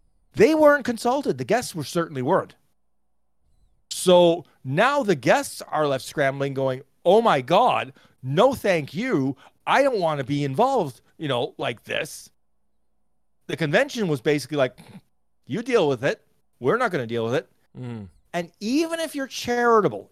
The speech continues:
Speaker 1: even if, I mean, I put together in my head a possibility that
Speaker 2: Mm.
Speaker 1: explained everything that went down. Okay.
Speaker 2: Right.
Speaker 1: Let's just say the venue was very vague about whether or not they would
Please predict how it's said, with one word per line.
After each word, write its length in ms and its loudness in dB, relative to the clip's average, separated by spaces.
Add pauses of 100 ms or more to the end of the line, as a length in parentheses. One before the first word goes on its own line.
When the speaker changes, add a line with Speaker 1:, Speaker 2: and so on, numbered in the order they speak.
Speaker 1:
even 280 4
if, 320 -4
I 60 2
mean, 220 -2 (340)
I 160 2
put 260 -2
together 300 2
in 60 2
my 100 4
head 340 4 (320)
a 60 -14
possibility 960 0 (380)
that 140 0
Speaker 2:
Mm. 40 2
Speaker 1:
explained 420 2
everything 300 2
that 100 -6
went 160 -10
down. 360 -18
Okay. 200 -4
Speaker 2:
Right. 300 -2
Speaker 1:
Let's 200 2
just 280 -6
say 420 4 (300)
the 100 -4
venue 640 4
was 360 2
very 580 2
vague 600 -2 (160)
about 280 0
whether 240 0
or 80 -2
not 220 -2
they 120 0
would 320 -2